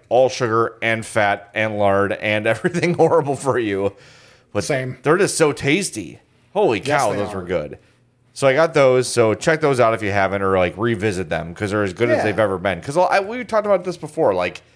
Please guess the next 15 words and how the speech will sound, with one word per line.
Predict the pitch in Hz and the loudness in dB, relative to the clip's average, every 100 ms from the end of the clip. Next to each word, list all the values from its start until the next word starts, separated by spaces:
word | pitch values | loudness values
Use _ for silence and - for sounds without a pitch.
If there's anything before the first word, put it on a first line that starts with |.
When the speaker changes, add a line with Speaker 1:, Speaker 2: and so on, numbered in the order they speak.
| _ _ _ | _ _ _
Speaker 1:
I | 123 | -4
feel | 160 | -2
like | 160 | 2
a | |
lot | 143 143 | 2 2
of | 117 | 2
Hostess | 127 135 151 151 | 0 -2 -8 -4
stuff | 156 160 | -2 -2
has | 151 | -4
kinda | - 120 110 85 _ _ _ _ _ | -4 -2 -2 -6 _ _ _ _ _
changed. | - - 120 135 | -12 -8 -6 -4
Speaker 2:
Falling | 170 139 135 | -4 -4 -4
off | 139 | -6
a | 123 | -10
cliff. | - 139 143 143 - | -6 -2 -2 -6 -18